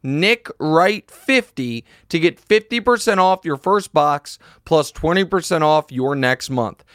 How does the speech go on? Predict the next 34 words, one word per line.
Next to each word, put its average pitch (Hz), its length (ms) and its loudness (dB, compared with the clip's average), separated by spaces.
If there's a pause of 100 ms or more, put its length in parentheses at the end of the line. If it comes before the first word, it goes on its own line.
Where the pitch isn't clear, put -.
(140)
That's 165 260 2
code 156 340 0
Nick 165 320 -2
Wright 196 400 0
fifty 156 680 -2 (100)
at 123 180 0
factor 196 540 0
meals 190 340 -2
dot 175 320 0
com 131 460 -4 (240)
slash 143 500 0
Nick 151 420 -2 (140)
Wright 139 500 0
fifty 160 560 -2
to 104 100 -10
get 120 240 -8
fifty 196 300 -4
percent 220 380 0
off 131 320 -2 (240)
your 131 160 0
first 180 420 -2
box 151 440 0 (200)
plus 131 300 0
twenty 185 380 0
percent 180 400 -2
off 139 260 0
your 110 120 -6
next 117 380 -2
month 107 320 -6 (220)
while 131 300 0
your 117 160 -6
subscription 160 840 -4 (100)
is 127 380 -2 (140)
active. 131 600 -6